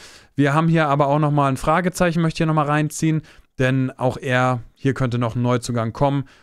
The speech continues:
und dann hätte er auch nochmal mehr Druck. Lienen hatten wir schon mit, äh, Lobeshymne im Rückblick natürlich. Dann haben wir Stay und Alvero.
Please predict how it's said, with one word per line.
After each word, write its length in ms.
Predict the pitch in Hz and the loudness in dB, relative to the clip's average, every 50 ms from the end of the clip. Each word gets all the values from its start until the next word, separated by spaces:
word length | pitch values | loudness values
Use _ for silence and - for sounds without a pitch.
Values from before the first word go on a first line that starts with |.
| _ _ | _ _
und 240 | - 120 117 110 123 | -8 -8 -4 -2 -2
dann 320 | 113 117 113 110 110 110 | -2 0 0 -2 -2 -4
hätte 220 | 104 117 110 113 110 | -4 -4 -4 -4 -4
er 220 | 110 110 113 110 | -4 -4 -4 -4
auch 100 | 110 110 | -4 -4
nochmal 260 | 120 110 - 113 107 | -6 -4 -4 -4 -4
mehr 380 | 107 110 110 107 104 104 104 - _ _ _ _ _ _ _ _ | -4 -4 -4 -4 -4 -6 -8 -10 _ _ _ _ _ _ _ _
Druck. 360 | - 160 180 151 - - - - - - _ _ - _ _ _ _ _ _ _ _ _ _ _ _ _ _ - - _ _ _ - | -2 0 0 0 -2 -6 -12 -14 -18 -20 _ _ -20 _ _ _ _ _ _ _ _ _ _ _ _ _ _ -20 -20 _ _ _ -6
Lienen 460 | 123 143 175 208 214 226 220 208 190 | -2 0 2 2 2 2 2 2 2
hatten 240 | 180 190 - 196 190 | 0 0 0 2 2
wir 80 | 185 180 | 2 2
schon 300 | - - 185 185 185 180 | 2 2 2 2 2 2
mit, 300 | 175 175 170 - - 160 | 2 0 0 -2 -4 -2
äh, 140 | 160 160 | 0 2
Lobeshymne 720 | 156 170 185 196 196 185 - - 190 190 190 185 185 185 165 | 2 4 2 2 2 0 0 0 0 2 2 2 2 2 0
im 220 | 165 160 160 156 | 0 0 0 2
Rückblick 560 | 143 175 208 - - - 196 196 196 196 - | 2 0 -2 -2 -2 -2 -2 0 0 -2 -2
natürlich. 720 | 185 180 180 170 - 185 180 180 180 180 175 - - - - | -4 -2 -2 -2 0 0 0 0 0 -2 -2 -4 -8 -10 -6
Dann 200 | 147 147 147 143 | -4 -2 -2 -2
haben 160 | 147 147 139 | -2 -2 -2
wir 160 | 139 135 131 | -2 -2 -2
Stay 420 | - - - - - 143 151 160 156 | -4 -6 -4 -2 0 0 2 0 0
und 320 | 143 143 143 143 - - | 0 -2 -2 -2 -4 -2
Alvero. 580 | 131 139 143 127 143 147 147 131 127 117 107 | -2 -2 0 2 2 2 2 2 0 0 -2